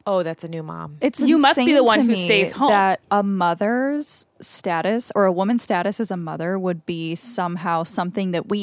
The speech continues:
Speaker 2: even remotely perceive would negate us from a job.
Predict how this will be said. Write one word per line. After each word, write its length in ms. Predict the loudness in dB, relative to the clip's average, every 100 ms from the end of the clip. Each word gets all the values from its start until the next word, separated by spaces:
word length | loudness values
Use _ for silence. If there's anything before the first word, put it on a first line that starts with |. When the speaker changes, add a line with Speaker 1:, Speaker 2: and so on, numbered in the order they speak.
| -2
Speaker 2:
even 320 | -2 -2 -2
remotely 640 | -2 0 2 2 2 -4
perceive 760 | -4 -2 -2 -2 -2 -2 -4 -8 -12 -20 -20 -10
would 160 | 2 2
negate 400 | 2 0 0 2
us 140 | 0
from 140 | -2 -6
a 80 | -4
job. 380 | -4 -4 -6